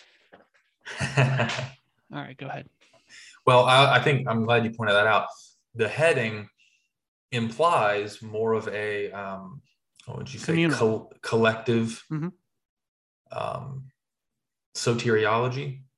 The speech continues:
Speaker 1: a salvation of the, the collective, the community, as opposed to individualistic. Uh, so it's kind of, I guess, fitting that I pulled this, and I didn't even realize that heading was there.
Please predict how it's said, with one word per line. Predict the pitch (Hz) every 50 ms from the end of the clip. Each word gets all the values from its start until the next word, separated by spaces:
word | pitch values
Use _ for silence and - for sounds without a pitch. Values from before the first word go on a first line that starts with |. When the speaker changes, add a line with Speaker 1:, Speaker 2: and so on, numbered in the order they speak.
| _ _ _ _ _ -
Speaker 1:
a |
salvation | - - 110 107 117 113 110 107 - - 113
of | 110 101 104
the, | 107 107 101 101 95 - - -
the | - 127
collective, | - - - - - 127 127 - - 117 110 110
the | 110 -
community, | - - 110 104 104 104 113 117 131 139 143 - - - _ -
as | - -
opposed | - - - 110 101 -
to | - 101
individualistic. | 101 95 98 104 98 - - 98 104 107 - - - 98 - - _ _ _ _ _ _ _ _ _ _ _ _ _ _ _ _ _ _ _ -
Uh, | - - - - - _ _ _ _ _ _ _ _ _ _ _ _ _ _ -
so | - - 95
it's | 90 - -
kind | - 110 107 107
of, | 104 - - -
I | - 104
guess, | 101 101 101 -
fitting | - - 113 110 110 104 104 107
that | 104 -
I | 50 - - - _ _ _
pulled | - - 50 - -
this, | - - - -
and | - 139 - 131 -
I | 110
didn't | 110 110 110 107
even | 104 104 104
realize | 107 107 107 107 -
that | - - -
heading | 107 107 107 107 107
was | 107 -
there. | - - 131 - -